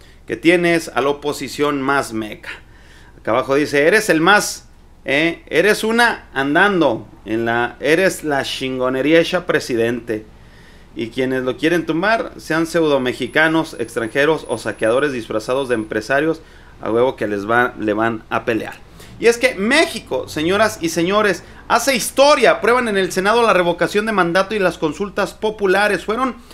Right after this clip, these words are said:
noventa y ocho votos a favor, veintidós en contra del pan y una abstención. Se logra la mayoría calificada para lograr que la revocación de mandato presidencial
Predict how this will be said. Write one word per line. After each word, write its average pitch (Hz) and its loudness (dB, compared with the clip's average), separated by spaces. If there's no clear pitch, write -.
noventa 202 2
y 214 -2
ocho 302 -4
votos 214 -2
a 117 -2
favor, 117 -2
veintidós 196 2
en 233 -2
contra 185 0
del 160 0
pan 165 0
y 170 -4
una 226 -2
abstención. 220 -6
Se 202 0
logra 269 4
la 208 4
mayoría 214 2
calificada 190 0
para 143 2
lograr 143 0
que 190 -4
la 160 -2
revocación 131 -4
de 180 0
mandato 143 -2
presidencial 127 -4